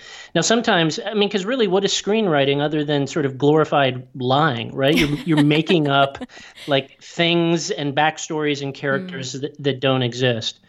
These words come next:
Speaker 1: So, a-, and now that's something that's, that's harnessed,
Speaker 2: Mm.
Speaker 1: that she uses for good, uh,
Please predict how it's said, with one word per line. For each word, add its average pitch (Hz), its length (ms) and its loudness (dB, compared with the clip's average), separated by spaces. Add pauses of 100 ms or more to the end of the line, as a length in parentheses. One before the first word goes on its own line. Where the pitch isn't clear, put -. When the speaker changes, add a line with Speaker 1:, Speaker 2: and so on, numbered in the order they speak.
(540)
Speaker 1:
So, 151 560 4
a-, 185 240 -4
and 180 180 4
now 202 320 4
that's 160 260 2
something 165 520 -2
that's, 131 420 -2 (120)
that's 147 180 0
harnessed, 175 880 0 (260)
Speaker 2:
Mm. 180 360 -8
Speaker 1:
that 151 120 0
she 165 200 -2
uses 160 800 0
for - 260 -4
good, 143 460 4 (160)
uh, 170 140 -4